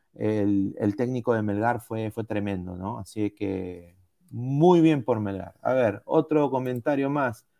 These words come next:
Sesenta personas en vivo. Lleguemos a más. Romario Brian Córdoba, al fin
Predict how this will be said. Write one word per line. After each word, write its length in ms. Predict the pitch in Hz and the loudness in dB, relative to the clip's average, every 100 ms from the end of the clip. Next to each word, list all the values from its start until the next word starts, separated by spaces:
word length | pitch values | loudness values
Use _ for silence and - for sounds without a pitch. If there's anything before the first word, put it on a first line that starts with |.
| _ | _
Sesenta 480 | - 120 156 151 139 | -4 0 2 4 4
personas 460 | 120 117 143 139 120 | 4 0 -2 -2 -2
en 160 | 123 | 4
vivo. 400 | 143 127 104 95 _ _ - | 6 8 4 0 _ _ -6
Lleguemos 540 | 110 123 147 143 - | 2 2 4 0 0
a 60 | 113 | -2
más. 540 | 143 139 - - - _ _ _ _ | 0 -2 -4 -10 -14 _ _ _ _
Romario 600 | 120 123 143 160 165 165 | 0 2 4 4 4 4
Brian 340 | 156 160 151 117 | 4 4 2 0
Córdoba, 520 | 175 156 147 135 131 | 2 4 4 2 2
al 140 | 123 | -2
fin 400 | 113 147 151 151 | -2 -2 -2 -4